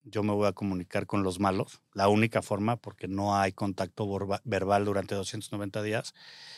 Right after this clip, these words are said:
pues de las primeras cosas que pregunto, y lo, lo hago con, con bastante perseverancia, ¿no? Es, "Mi familia ya está enterada, mi familia ya está enterada, mi familia está enterada",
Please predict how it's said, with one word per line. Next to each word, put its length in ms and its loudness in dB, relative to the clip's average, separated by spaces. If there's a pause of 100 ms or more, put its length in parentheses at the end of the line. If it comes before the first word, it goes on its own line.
(840)
pues 180 -2
de 80 0
las 160 -2
primeras 420 2
cosas 580 2 (720)
que 120 2
pregunto, 880 4 (220)
y 160 -6
lo, 260 -8
lo 160 0
hago 180 2
con, 420 -8 (180)
con 220 -8
bastante 640 -2 (800)
perseverancia, 1040 4 (100)
¿no? 200 -6
Es, 260 -8
"Mi 120 0
familia 600 4
ya 80 0
está 160 -8
enterada, 380 0
mi 100 -4
familia 320 -4
ya 60 0
está 140 -4
enterada, 300 -4
mi 100 -8
familia 280 -6
está 180 -10
enterada", 440 -4